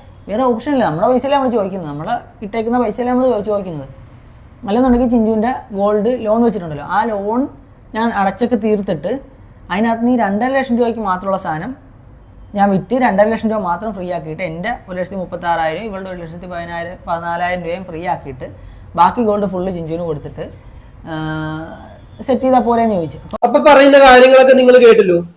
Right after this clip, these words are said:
Speaker 2: ഇത്രയൊക്കെ ഉള്ളൂ, കൂടുതൽ കേട്ടിട്ടും വലിയ കാര്യമൊന്നുമില്ല. അപ്പൊ അവർ ആ പറയുന്ന ഗോൾഡ് കൊടുത്തില്ല. അപ്പൊ അവർക്ക് പറ്റത്തില്ല, അവർക്ക് ഈ ഗോൾഡ് തരാനായിട്ട് പറ്റത്തില്ല,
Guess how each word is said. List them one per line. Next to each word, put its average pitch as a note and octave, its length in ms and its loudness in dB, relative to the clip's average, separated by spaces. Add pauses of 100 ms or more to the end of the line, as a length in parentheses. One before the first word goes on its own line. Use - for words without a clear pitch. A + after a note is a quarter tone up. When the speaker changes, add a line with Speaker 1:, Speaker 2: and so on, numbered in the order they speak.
Speaker 2:
ഇത്രയൊക്കെ C4+ 400 6 (100)
ഉള്ളൂ, C4 160 6 (100)
കൂടുതൽ A3+ 240 8 (100)
കേട്ടിട്ടും C4 420 8
വലിയ C4+ 220 6
കാര്യമൊന്നുമില്ല. C4 600 6 (240)
അപ്പൊ C4+ 180 6
അവർ C#4 120 10 (100)
ആ - 20 8 (100)
പറയുന്ന B3+ 300 8 (100)
ഗോൾഡ് A#3 360 10
കൊടുത്തില്ല. F3 380 4 (480)
അപ്പൊ C#4+ 180 2
അവർക്ക് C#4+ 260 6
പറ്റത്തില്ല, B3 400 4 (320)
അവർക്ക് A#3 300 2
ഈ B3 120 2
ഗോൾഡ് A#3+ 360 8
തരാനായിട്ട് A#3 440 6
പറ്റത്തില്ല, F#3+ 380 0